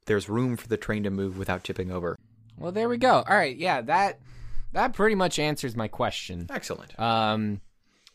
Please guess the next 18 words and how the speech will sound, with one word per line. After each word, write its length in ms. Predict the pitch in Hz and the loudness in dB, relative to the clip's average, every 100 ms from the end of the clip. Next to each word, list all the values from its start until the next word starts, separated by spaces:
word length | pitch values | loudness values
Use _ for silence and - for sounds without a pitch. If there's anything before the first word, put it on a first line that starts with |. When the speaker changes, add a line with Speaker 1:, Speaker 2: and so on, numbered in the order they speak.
| _ - | _ -6
Speaker 2:
it, 340 | 143 151 107 - - _ - 208 _ _ - - | -4 -4 -6 -18 -20 _ -20 -20 _ _ -20 -6
like, 280 | 131 120 - - | -4 -4 -6 0
I 360 | 160 175 143 - | 0 0 -6 -6
just 320 | 151 - - | -6 -6 -2
sort 200 | 143 131 | 0 0
of 100 | 113 | -2
assumed 420 | 101 - 117 123 | -4 -2 -2 0
at 120 | 123 | -2
this 160 | 123 120 | -4 -6
point 260 | - 127 113 | -4 -4 -2
that 100 | 110 | -2
it 140 | 101 | 0
had 180 | 110 110 | -2 -4
something 340 | - 110 110 104 | -4 -4 -4 -4
to 80 | |
do 200 | 107 113 | -4 -2
with 180 | 101 98 | -2 -4
magnets, 920 | 101 101 98 98 110 117 - - - | -4 -2 -2 -2 -4 -4 -6 -14 -14